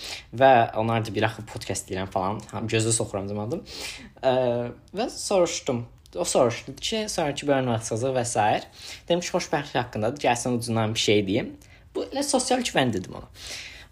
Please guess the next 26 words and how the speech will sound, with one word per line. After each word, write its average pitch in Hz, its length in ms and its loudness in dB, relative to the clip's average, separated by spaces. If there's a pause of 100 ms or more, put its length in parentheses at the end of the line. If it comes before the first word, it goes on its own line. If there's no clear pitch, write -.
Oturmuşduq, 214 720 2
yəni, 147 300 0 (100)
ə, 127 140 0 (320)
dedim, 123 260 -2
fast 151 240 0
food 123 160 -10
yerində 101 320 0
oturmuşduq 101 640 -6 (300)
və 214 100 -2 (320)
bizdən 226 320 -4
bir, 214 160 0 (160)
bir 185 160 0
qədər 139 240 2
aralıda 117 480 0
iki - 220 -6
dənə 123 180 -2
qadın 123 240 -6
oturub 185 320 -4
yemək 120 300 -2
yeyirdi, 120 260 -4
yəni 107 160 0
danışırdı 107 480 -4
və 117 40 -2
s. 101 280 -8
bizim 110 240 -2
kimi. - 240 -10